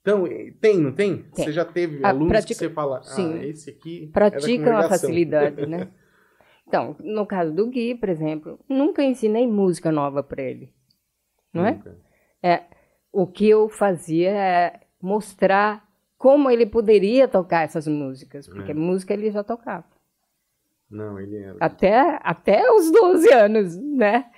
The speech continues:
Speaker 2: Ele chega pra mim e toca, "Ah, eu sei fazer cinco músicas do Flauzino Vale." Sem partitura nenhuma, né? Ele tirou tudo de ouvido.
Speaker 1: Corda dupla, pizzicato e,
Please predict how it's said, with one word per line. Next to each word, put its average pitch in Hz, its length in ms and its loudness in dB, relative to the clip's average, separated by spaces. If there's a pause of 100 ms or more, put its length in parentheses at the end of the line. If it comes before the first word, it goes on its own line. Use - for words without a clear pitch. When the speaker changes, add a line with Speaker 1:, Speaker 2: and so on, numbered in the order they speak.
(260)
Speaker 2:
Ele 185 200 0
chega 196 340 -2
pra 220 180 0
mim 196 200 -4
e 220 80 0
toca, 214 500 0 (200)
"Ah, 320 300 0
eu 285 120 4
sei 285 180 0
fazer 277 320 -2
cinco 494 480 0
músicas 233 480 0
do 202 140 -6
Flauzino 190 720 0
Vale." 151 520 0 (1000)
Sem 226 260 2
partitura 214 580 2
nenhuma, 269 720 4
né? 254 400 2
Ele 220 220 2
tirou 285 300 4
tudo 285 260 -2
de 349 100 4
ouvido. 226 600 0
Speaker 1:
Corda 143 320 -6
dupla, 151 440 -6
pizzicato 151 1040 -8
e, 143 300 -10